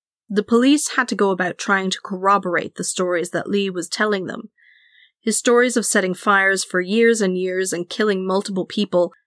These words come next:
all the while going undetected, seemed unbelievable. But he had details that gave the stories credibility. It would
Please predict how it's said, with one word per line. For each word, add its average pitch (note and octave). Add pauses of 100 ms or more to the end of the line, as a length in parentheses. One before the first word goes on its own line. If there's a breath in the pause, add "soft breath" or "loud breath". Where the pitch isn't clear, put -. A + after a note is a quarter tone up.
(200)
all A3+
the B3
while G3
going F#3
undetected, G3 (400)
seemed C#4
unbelievable. G#3 (1040 soft breath)
But A#3
he A#3+
had C4
details -
that F#3
gave G3
the -
stories F#3+
credibility. G3+ (720)
It F#3+
would G3+